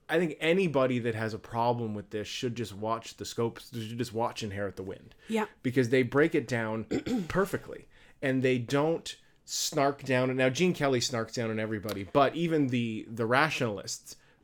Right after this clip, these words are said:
Speaker 1: put Gene Kelly in his place.
Speaker 2: Well, that's the thing with Gene Kelly. His character, Holbrook, is, is the ultimate cyni-, cynic.
Speaker 1: He's the ultimate hipster now.
Speaker 2: He's not a hipster. He's
Speaker 1: But,
Speaker 2: a cynic.
Speaker 1: but he's, but Gene Kelly's character represents the ultimate, "I'm above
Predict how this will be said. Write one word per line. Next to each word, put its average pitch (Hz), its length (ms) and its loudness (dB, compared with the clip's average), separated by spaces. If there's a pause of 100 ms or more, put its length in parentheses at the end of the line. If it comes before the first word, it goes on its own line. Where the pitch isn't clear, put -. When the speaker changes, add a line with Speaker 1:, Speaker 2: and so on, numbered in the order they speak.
Speaker 1:
put - 180 0
Gene 120 200 -2
Kelly 107 340 -4
in 98 60 -8
his 92 120 -8
place. - 520 -10
Speaker 2:
Well, 262 160 -2
that's 294 260 -2
the 370 100 -2
thing 240 280 -2
with 214 160 -2
Gene 190 240 -2
Kelly. 190 460 -6
His 214 240 -6
character, 196 540 -6
Holbrook, 175 540 -6
is, 175 240 -4 (100)
is 185 240 -2
the 185 120 -2
ultimate 185 300 -6
cyni-, 185 220 -4 (280)
cynic. 180 440 -2
Speaker 1:
He's 131 180 -6
the 143 100 4
ultimate 143 320 0
hipster 120 400 -2
now. 113 260 -6 (280)
Speaker 2:
He's 294 280 4
not 349 120 8
a 359 60 4
hipster. 311 400 -2
He's - 100 -10
Speaker 1:
But, 147 140 6
Speaker 2:
a 240 40 -2
cynic. - 440 0
Speaker 1:
but 151 180 4
he's, 143 300 -2
but 135 200 -2
Gene 175 260 0
Kelly's 147 640 0
character 127 840 -2
represents 117 760 -4
the 117 200 -8
ultimate, 113 500 -6 (320)
"I'm 143 200 0
above 127 500 2